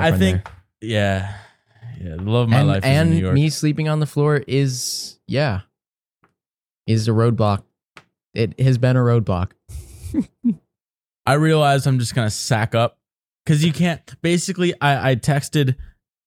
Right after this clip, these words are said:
Speaker 2: Yuri, who's a person I work with, and he's like, "Dude, New York is literally one of the best cities in the world,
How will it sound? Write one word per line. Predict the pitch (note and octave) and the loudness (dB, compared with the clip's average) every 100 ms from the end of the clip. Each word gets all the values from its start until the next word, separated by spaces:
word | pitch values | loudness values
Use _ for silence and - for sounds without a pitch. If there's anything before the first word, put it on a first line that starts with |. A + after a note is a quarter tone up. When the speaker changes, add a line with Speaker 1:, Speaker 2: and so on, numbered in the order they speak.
| _ | _
Speaker 2:
Yuri, | A2+ B2 A#2 G#2 | 0 2 2 2
who's | G2+ A2 G#2 F#2+ | 2 2 0 0
a | G#2 G2 F#2+ - | 0 2 0 -2
person | A2+ G#2+ G2+ | -4 -2 -2
I | F#2+ | 0
work | F#2+ F#2+ | 0 0
with, | F#2+ F#2 - _ _ | -2 -2 -8 _ _
and | G2 F#2 F2+ F2 F2 - - _ | -2 0 2 0 -2 -6 -12 _
he's | A#2+ A2 | -2 0
like, | G#2+ G2+ | 0 -2
"Dude, | A2 G2+ | -2 2
New | A2+ | 2
York | C3+ C#3+ C#3+ - | 4 2 -2 -6
is | A2 G#2 - _ | -2 -2 -4 _
literally | G#2+ A2+ A#2 A2 | -4 0 2 2
one | G#2 | 2
of | |
the | G2+ | 2
best | F#2 F#2+ | 0 0
cities | G2 F2 | 0 0
in | |
the | F2 | 0
world, | F2 E2+ | 0 -2